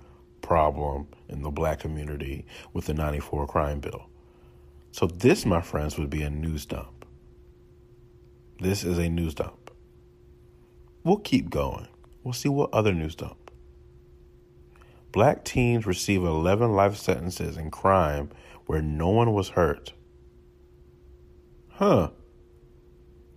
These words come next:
Well, isn't that interesting? So we're looking at black press U S A dot com. Black teens receive eleven life sentences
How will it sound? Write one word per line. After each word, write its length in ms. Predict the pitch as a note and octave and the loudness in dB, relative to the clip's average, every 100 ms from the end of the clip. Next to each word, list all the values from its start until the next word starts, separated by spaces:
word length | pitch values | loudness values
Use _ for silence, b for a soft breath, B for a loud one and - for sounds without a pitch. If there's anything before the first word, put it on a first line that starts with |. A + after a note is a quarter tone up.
| - | -16
Well, 140 | - - - | -14 -4 4
isn't 340 | G#3+ G#3+ F#3+ | 6 6 6
that 260 | F3 F3+ G#2+ | 8 8 6
interesting? 640 | F#2+ - D#2+ - - - - - - - - - B B B B B | 0 0 -2 -4 -8 -10 -12 -20 -20 -20 -20 -20 B B B B B
So 140 | - C3+ | 2 6
we're 140 | C#3+ | 8
looking 260 | D#3+ E3 D3+ | 6 4 2
at 180 | - | 2
black 260 | A2+ C#3 - | 4 4 4
press 280 | C3+ B2+ - | 4 4 4
U 140 | A2 | 4
S 120 | G#2+ F#2 | 4 4
A 100 | E2 | 2
dot 240 | D#2+ - | 2 0
com. 480 | - C3 C#3+ E3+ G3+ - - - - b b b b - - - - - - - | 2 4 4 2 -4 -14 -20 -20 -20 b b b b -20 -20 -20 -20 -20 -20 -8
Black 380 | - G#2 - - | 6 8 8 4
teens 380 | - C3+ C3 C3 | 0 4 4 4
receive 360 | A2 - A#2 F#2+ | 0 2 2 4
eleven 760 | E2+ F2 G2+ A#2+ D3 D3+ C#3 | 4 4 6 6 4 0 2
life 280 | G#2 A#2 C3 | 6 6 4
sentences 840 | - - F2 G#2+ - D#2+ D#2 - | 0 0 0 -4 -4 -4 -6 -10